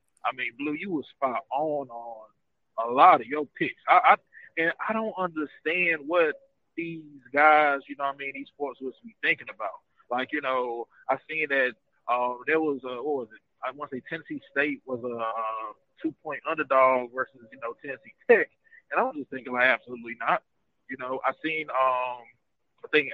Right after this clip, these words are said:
Alcorn was a eight and a half underdog against Southern. I'm just thinking, absolutely not. You know what I mean? Like, I, I just, for the life of me, I don't understand where they're, you know,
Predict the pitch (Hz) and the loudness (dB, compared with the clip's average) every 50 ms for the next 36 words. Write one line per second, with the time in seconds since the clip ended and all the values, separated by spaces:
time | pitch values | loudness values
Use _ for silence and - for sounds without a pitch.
0 | - 117 131 147 151 147 - - 147 139 135 131 131 123 113 117 113 117 117 113 | 6 8 10 10 10 8 6 0 -8 -6 -4 -4 -4 -6 -8 -10 -8 -8 -8 -8
1 | 113 107 - - 123 139 147 135 127 127 127 139 135 131 113 113 135 143 139 127 | -8 -10 -4 0 2 2 2 2 0 0 2 2 2 2 0 -2 -8 -10 -10 -10
2 | 117 _ 131 - - 135 131 123 120 131 131 123 117 _ 131 127 127 127 131 143 | -12 _ -14 -8 -4 -4 -4 -4 -4 -4 -4 -4 -6 _ -10 -12 -10 -8 -8 -8
3 | 147 139 135 139 131 131 123 _ - - 120 110 117 123 120 - - 143 131 120 | -8 -8 -10 -10 -10 -14 -20 _ -8 -2 2 4 4 4 2 0 -4 -6 -6 -6
4 | 120 113 - 117 123 143 151 - _ _ _ _ _ _ _ _ _ _ _ _ | -8 -6 -2 0 2 2 2 0 _ _ _ _ _ _ _ _ _ _ _ _
5 | _ 139 151 156 151 156 151 151 151 160 165 165 160 165 160 147 139 135 131 131 | _ -2 0 2 4 4 2 2 2 0 0 0 0 0 0 0 0 0 0 0
6 | 123 - 139 160 151 147 147 139 170 170 160 147 _ _ _ _ _ _ 151 147 | 4 6 8 8 8 8 6 4 0 -2 -2 -2 _ _ _ _ _ _ -2 2
7 | 131 139 160 170 160 - 139 135 143 151 143 131 135 139 139 - _ - 139 135 | 6 6 6 6 6 4 4 4 4 4 0 -4 -6 -10 -10 -10 _ -6 -6 -4
8 | 135 135 139 139 139 135 135 135 135 131 131 131 123 _ _ _ - - 131 127 | -4 -4 -2 -2 0 0 0 0 0 0 0 0 -2 _ _ _ -16 -12 -10 -10
9 | 127 123 | -10 -10